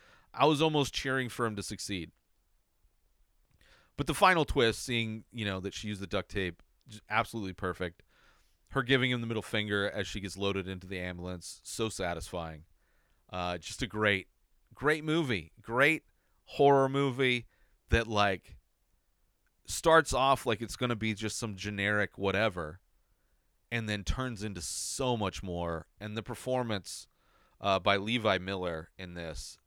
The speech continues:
just pulls it off to be a psychotic kid that's gonna, which,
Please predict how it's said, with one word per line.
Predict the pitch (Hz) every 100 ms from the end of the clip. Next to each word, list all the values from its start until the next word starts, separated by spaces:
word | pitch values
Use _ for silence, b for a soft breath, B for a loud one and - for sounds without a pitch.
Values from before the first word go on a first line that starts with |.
| _
just | - 107 90 - - _ _ _
pulls | - 185 151
it | 101
off | 117 98 - - _ _ _ _
to | -
be | 110 139
a | 117
psychotic | - 95 - 127 80 -
kid | - 110 78 - - _ _ _ _ _ _
that's | - -
gonna, | 113 98
which, | 113 - -